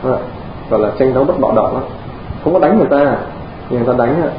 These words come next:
mình không có đánh lại, nhưng mà không có quỷ lụy, không có gọi là hèn hạ. Tức là mình nói,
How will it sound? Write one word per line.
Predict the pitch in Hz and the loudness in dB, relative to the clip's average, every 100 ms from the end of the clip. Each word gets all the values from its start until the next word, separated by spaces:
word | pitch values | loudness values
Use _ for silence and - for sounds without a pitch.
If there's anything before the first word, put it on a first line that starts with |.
| - - - - 123 | -10 -14 -14 -10 -2
mình | 113 101 | -2 -2
không | - | 0
có | 131 | 2
đánh | 139 | 2
lại, | 139 98 71 - - - | 2 0 -2 -8 -12 -4
nhưng | 123 | -2
mà | 107 | 0
không | 120 117 113 | 0 -2 0
có | 117 - - - - - - | -2 -2 -8 -12 -14 -14 -2
quỷ | 120 | 0
lụy, | - 110 101 - | 2 2 2 0
không | 120 117 | -4 -4
có | 113 120 131 - - - - - | -4 -4 -6 -8 -10 -12 -8 -2
gọi | 110 | -2
là | 107 101 101 - - - - - | 0 -4 -6 -10 -14 -14 -14 -6
hèn | 120 101 98 | -2 -2 -2
hạ. | 104 - - - - - - - | -4 -4 -8 -12 -14 -12 -12 -4
Tức | 170 156 | 0 4
là | |
mình | 120 110 | 4 4
nói, | 110 123 | 4 2